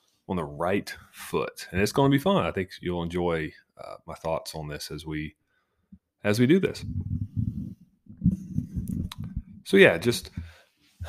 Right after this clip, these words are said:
I'm sitting here this Sunday, uh, afternoon, and it's a, you know, nice day outside, and I was thinking to myself, "Self, how do we, how do we have a better, better start to our week? How do we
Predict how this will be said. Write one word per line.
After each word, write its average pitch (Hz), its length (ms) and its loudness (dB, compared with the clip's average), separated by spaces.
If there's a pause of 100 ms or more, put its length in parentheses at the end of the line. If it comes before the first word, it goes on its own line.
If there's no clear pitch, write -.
(180)
I'm 113 80 0
sitting 117 240 4
here 104 160 8
this 92 140 2
Sunday, 87 580 -2
uh, 85 200 -6
afternoon, 76 720 -8 (140)
and 73 440 -8 (880)
it's - 120 0
a, 117 80 6 (240)
you 165 100 4
know, 107 240 0
nice 120 180 -2
day 101 140 2
outside, 95 460 0
and 78 180 -8
I 80 60 -8
was 80 160 -10
thinking 87 200 -6
to 85 60 -8
myself, 80 520 -6 (260)
"Self, 131 420 0 (800)
how 135 140 4
do 135 100 4
we, 92 320 2 (680)
how 156 120 -2
do 151 60 2
we 135 60 2
have 101 80 -2
a 80 60 -6
better, 80 480 -2 (300)
better 90 180 -2
start - 320 -2
to 76 80 -8
our 64 80 -8
week? 65 320 -14
How 110 60 -2
do 113 80 -2
we 82 160 -6